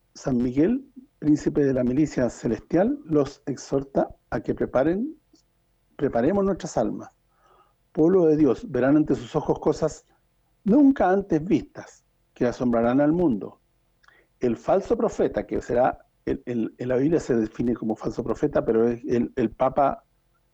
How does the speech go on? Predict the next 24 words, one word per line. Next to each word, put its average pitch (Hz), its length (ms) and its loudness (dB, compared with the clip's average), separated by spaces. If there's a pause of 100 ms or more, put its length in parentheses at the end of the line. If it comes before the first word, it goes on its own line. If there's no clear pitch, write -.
que 120 120 -4
vendrá 117 440 2
después 131 380 -2
de 135 380 2 (240)
este - 260 -4
que 123 100 -2
tenemos 117 340 0
hoy 113 120 0
día, 135 360 2 (1000)
que - 100 -4
será 123 240 0
muy 123 140 2
pronto, 120 560 -2 (460)
eh, 117 440 0 (260)
el 113 140 -2
falso 160 280 -2
profeta 151 320 0
y 117 80 4
el 127 80 2
anticristo 143 480 -2
harán 123 160 2
grandes 156 300 2
milagros 143 360 2
falsos, 165 420 -2